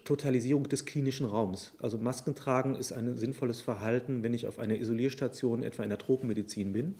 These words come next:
Ja, das ist, das ist sinnvoll. Was wir im Moment haben, es gibt von Bach einen, einen Choral, „Die ganze Welt ist ein Hospital“. Das heißt, wir verhalten uns alle so, als wäre jemand der Träger. Und die Begründung dafür ist,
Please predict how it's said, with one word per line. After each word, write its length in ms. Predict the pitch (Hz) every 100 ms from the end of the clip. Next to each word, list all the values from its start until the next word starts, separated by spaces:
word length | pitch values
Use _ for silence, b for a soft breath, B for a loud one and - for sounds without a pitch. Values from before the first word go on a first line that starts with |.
| -
Ja, 160 | 110
das 240 | 151 - -
ist, 160 | -
das 160 | - -
ist 140 | 107
sinnvoll. 420 | 113 120 120 139 139 B B B -
Was 160 | 117
wir 60 | 123
im 60 |
Moment 220 | 117 123 110
haben, 280 | 117 123 120 B B -
es 100 | -
gibt 140 | -
von 180 | 123 101
Bach 240 | 120 -
einen, 160 | 120 107
einen 280 | 113 110 101
Choral, 320 | 120 117 113
„Die 60 |
ganze 280 | 107 113 120
Welt 160 | 107 110
ist 80 | 113
ein 100 | 110
Hospital“. 520 | - 120 123 120 165 -
Das 160 | 104
heißt, 160 | 127 -
wir 80 | 127
verhalten 340 | 113 120 127
uns 180 | 113 -
alle 180 | - 147
so, 240 | 101 104 -
als 280 | 107 - 110
wäre 160 | 117
jemand 380 | 104 110 110 104
der 100 | 98
Träger. 320 | - 107 101
Und 160 | 104 -
die 40 |
Begründung 540 | 107 104 113 180 160 101
dafür 320 | 87 - 107
ist, 240 | 135 -